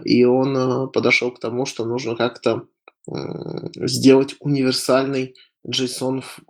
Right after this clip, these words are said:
json сериализатор, десериализатор для кейс-класса. Вот. А, рассказывает о том, какие у него были технические возможности для этого,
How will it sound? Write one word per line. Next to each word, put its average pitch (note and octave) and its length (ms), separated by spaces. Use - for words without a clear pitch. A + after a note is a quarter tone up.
json C#3+ 360
сериализатор, B2+ 720
десериализатор A#2+ 1000
для A#2 320
кейс-класса. - 720
Вот. G#2+ 320
А, A2+ 360
рассказывает C#3 640
о B2+ 40
том, C3+ 600
какие C#3+ 380
у C#3+ 60
него C3 220
были C3 200
технические C3 580
возможности G#3+ 580
для G3 260
этого, F3+ 420